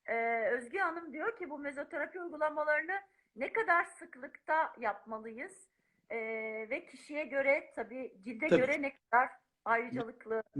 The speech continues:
Speaker 2: Mezoterapi biraz sabır isteyenmiş. Hemen, hemen bir kere yaptık oldu falan, öyle bir şey yok. Bir, bir ameliyat değil mezoterapi. Onun için mezoterapide, e, en, e, kısa aralık bir hafta,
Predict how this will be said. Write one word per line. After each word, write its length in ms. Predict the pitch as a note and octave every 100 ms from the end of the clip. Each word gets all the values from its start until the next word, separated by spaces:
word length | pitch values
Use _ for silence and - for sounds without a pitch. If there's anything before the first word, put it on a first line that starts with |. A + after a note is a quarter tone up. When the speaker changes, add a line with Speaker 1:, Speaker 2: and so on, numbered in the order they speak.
| D3 -
Speaker 2:
Mezoterapi 560 | F#3 G#3+ A#3+ C4+ B3+ C#4
biraz 260 | B3+ C4 -
sabır 220 | G#3 A3
isteyenmiş. 880 | - - G#2+ F2+ - - - - _ _ _ -
Hemen, 260 | C3 B2+
hemen 300 | D3+ F#3 F#3+ - E3
bir 140 | F#3+
kere 200 | G#3 G3
yaptık 360 | G3+ - G#3 G3
oldu 300 | F3+ G3 G#3
falan, 320 | F#3 A#3 -
öyle 220 | F#3 E3+ D#3+
bir 60 |
şey 180 | A#3+ A#3+
yok. 280 | E3 - _ -
Bir, 200 | C#3+ C#3+
bir 160 | E3+ E3
ameliyat 520 | F3+ F#3 G3+ G3+ -
değil 260 | D#3 C3+ -
mezoterapi. 640 | G#2 - - - - -
Onun 180 | A3+ D4+
için 320 | - F#3+ - _ _ _
mezoterapide, 880 | D3+ E3+ B3 B3+ A#3 G#3+ D#3+ A3 C#4+ _ _ _ -
e, 220 | D3 E3 - G3
en, 260 | B3+ A#3+ _ _ -
e, 420 | C#3+ D3 C#3 -
kısa 340 | - - G#3
aralık 440 | D#3+ C3+ C3+ - A#2
bir 140 | E3
hafta, 500 | F3 - F#3 G3+